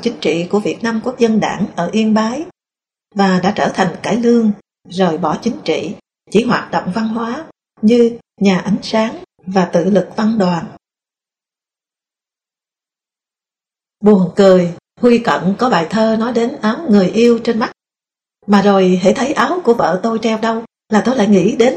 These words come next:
câu thơ Huy Cận. Hà Nội đang thưởng thức những nhật ký một ngày của Daniel Sevich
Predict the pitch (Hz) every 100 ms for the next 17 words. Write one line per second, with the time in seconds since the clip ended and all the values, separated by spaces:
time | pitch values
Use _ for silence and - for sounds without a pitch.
0 | 381 240 240 254 247 254 233 160 156 190
1 | - _ _ _ _ _ _ _ _ _
2 | _ _ _ _ _ _ _ _ _ _
3 | _ _ _ _ _ _ _ - 202 180
4 | 180 170 196 - 220 226 196 - 277 -
5 | 190 180 254 - - _ 202 185 - 240
6 | 269 381 175 175 202 190 175 - 214 233
7 | 220 233 226 226 226 220 269